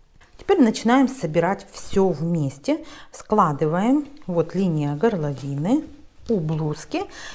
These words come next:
и измеряем длину. Планочка будет нашивная, поэтому я измеряю сейчас строго до края. Таким образом, сам воротничок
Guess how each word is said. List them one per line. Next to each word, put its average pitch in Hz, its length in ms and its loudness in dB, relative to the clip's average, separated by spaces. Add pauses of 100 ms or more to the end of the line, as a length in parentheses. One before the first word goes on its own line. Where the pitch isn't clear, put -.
(120)
и 359 220 0 (140)
измеряем 202 800 4
длину. 175 640 2 (340)
Планочка 277 520 4
будет 185 440 0
нашивная, 214 880 2 (340)
поэтому 208 380 6
я 226 240 6
измеряю 214 480 4
сейчас - 380 -2
строго 233 360 2
до 190 320 2
края. 151 480 0
Таким 196 400 -2
образом, 185 440 0
сам 190 240 -2
воротничок 208 640 0